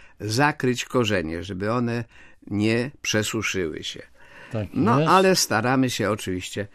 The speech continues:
Speaker 1: posadzić jak
Speaker 2: No.
Speaker 1: najszybciej.
Speaker 2: Od razu. No to prosta sprawa, tanio kupiliśmy, zrobiliśmy oględziny, wiemy co zrobić, wiemy już jak przewieźć,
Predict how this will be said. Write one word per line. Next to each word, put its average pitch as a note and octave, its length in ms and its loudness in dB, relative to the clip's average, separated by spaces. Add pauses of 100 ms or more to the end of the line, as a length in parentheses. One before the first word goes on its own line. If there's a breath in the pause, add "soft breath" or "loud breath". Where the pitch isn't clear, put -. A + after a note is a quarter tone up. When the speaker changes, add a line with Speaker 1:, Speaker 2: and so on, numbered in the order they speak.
(280 soft breath)
Speaker 1:
posadzić A2 680 0 (260 soft breath)
jak B2+ 220 2
Speaker 2:
No. A#2 60 -8
Speaker 1:
najszybciej. - 640 -6 (100)
Speaker 2:
Od A#2 180 0
razu. A2 360 0 (160)
No C#3 120 0
to F3+ 420 4
prosta E3 400 4
sprawa, C3 500 4
tanio C#3 400 4
kupiliśmy, A#2+ 920 0 (200)
zrobiliśmy C3 640 6
oględziny, A#2 840 4
wiemy B2 420 6
co A#2 200 0
zrobić, G#2+ 600 -2
wiemy C3 340 6
już A#2 240 2
jak A2+ 140 0 (160)
przewieźć, B2+ 800 0